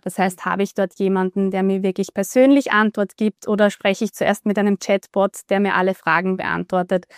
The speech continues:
Ich finde, das sind immer so Punkte, die man doch, auf die man gut achten sollte und wo man genau hinhören sollte, wenn man sich für ein Studium entscheidet.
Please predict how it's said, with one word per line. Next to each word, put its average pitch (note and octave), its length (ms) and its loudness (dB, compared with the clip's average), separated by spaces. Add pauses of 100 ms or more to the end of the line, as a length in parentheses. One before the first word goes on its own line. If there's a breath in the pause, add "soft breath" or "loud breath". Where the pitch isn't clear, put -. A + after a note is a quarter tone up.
(240 loud breath)
Ich - 80 -20
finde, G#3+ 200 4
das A3 80 0
sind B3+ 160 0
immer A#3 240 2
so G#3+ 100 -6
Punkte, B3 520 0
die G3+ 100 0
man G3 240 2
doch, F#3 340 0
auf G#3 140 -6
die A3 80 -2
man G#3 180 2
gut A#3 220 0
achten F#3 360 0
sollte F#3 760 -4
und G3 160 -6
wo G3+ 40 0
man F#3+ 140 2
genau F#3 240 0
hinhören F3+ 440 -2
sollte, F3 420 -8
wenn F3+ 100 -4
man F3+ 100 -4
sich - 240 -12
für F3+ 100 -10
ein F#3 80 -6
Studium F3+ 340 -6
entscheidet. - 480 -8